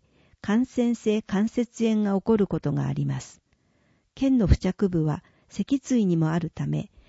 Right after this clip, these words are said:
腰痛や背部痛などの症状を伴うことがあります。感染は髪の毛の生え際、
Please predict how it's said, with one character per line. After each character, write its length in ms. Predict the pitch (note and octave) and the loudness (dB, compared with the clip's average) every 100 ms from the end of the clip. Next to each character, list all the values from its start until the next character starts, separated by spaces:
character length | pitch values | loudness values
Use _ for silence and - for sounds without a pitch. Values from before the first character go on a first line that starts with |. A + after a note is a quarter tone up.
| _ - | _ 2
腰 240 | G3+ B3 | 4 4
痛 280 | - - A#3 | 0 0 2
や 160 | A3+ G#3 | 4 2
背 240 | G#3 G#3 | 0 0
部 140 | A3 A#3 | 0 -2
痛 280 | - A#3 | 0 0
な 160 | A3+ A#3 | 2 2
ど 120 | G3+ | 2
の 140 | E3 D3+ | 2 0
症 280 | - G#3 G#3 | 0 2 2
状 280 | A3+ G#3 | 4 2
を 80 | D#3+ | 2
伴 460 | - E3+ G3 G#3+ F#3+ | -2 0 2 2 2
う 40 | |
こ 140 | E3 D#3 | 0 -2
と 140 | D#3 | -2
が 100 | D3 | 0
あ 80 | C#3+ | -2
り 100 | D3 | -2
ま 140 | D3 | -2
す。 180 | C3 - _ _ _ _ _ _ _ _ | -4 -12 _ _ _ _ _ _ _ _
感 260 | - G#3 A3+ | -4 -2 -2
染 260 | - G#3 | 0 0
は 280 | F#3+ F#3 F3 - _ _ | 2 0 -2 -8 _ _
髪 240 | G#3 A3+ | 0 4
の 120 | C4 | 4
毛 160 | C4 F#3+ | 2 2
の 120 | D#3+ | 0
生 320 | C#3 D#3+ E3 | 0 -2 0
え 20 | F#3 | 2
際、 380 | F3 E3+ D#3+ | 2 2 0